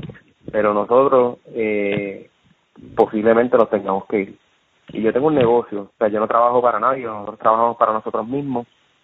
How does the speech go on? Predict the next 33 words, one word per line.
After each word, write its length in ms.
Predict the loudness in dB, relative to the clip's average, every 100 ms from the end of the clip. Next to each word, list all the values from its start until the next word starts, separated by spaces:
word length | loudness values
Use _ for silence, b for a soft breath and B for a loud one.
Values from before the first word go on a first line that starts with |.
| _ _ _
Eh, 400 | -4 0 0 -2
curiosamente 560 | -4 -2 0 0 0 -2
soy, 360 | 0 -2 -2 -6
eh, 220 | -8 -8 -16 -18 -10
yo 140 | -2 0
te 80 | 2
puedo 180 | 4 2
decir 260 | 2 -4 -2
que 340 | 0 2 2 0
nosotros 440 | -2 -2 0 2
nos 120 | 2
tendríamos 440 | 0 -2 -2 -4 -4
que 140 | -4 -6
ir. 140 | -8 _
Y 120 | -10 -2
yo 120 | 0
creo 160 | 0 0
que 80 |
ese 120 | 0 4
va 100 | 4
a 40 |
ser 120 | 4
el 100 | 0
futuro 680 | 0 -2 0 2 2 2 -2 _ _ _ _
de 240 | -8 -6 -4
mucha 680 | -2 2 2 0 0 0 -2 -2
o 120 | 0
gran 260 | 2 2 2
parte 480 | 0 2 -2 -2 -2
de 140 | -4
la 160 | -2 -2
clase 400 | 0 0 0 -2
productiva 840 | -2 -2 -4 -10 -8 -4 -4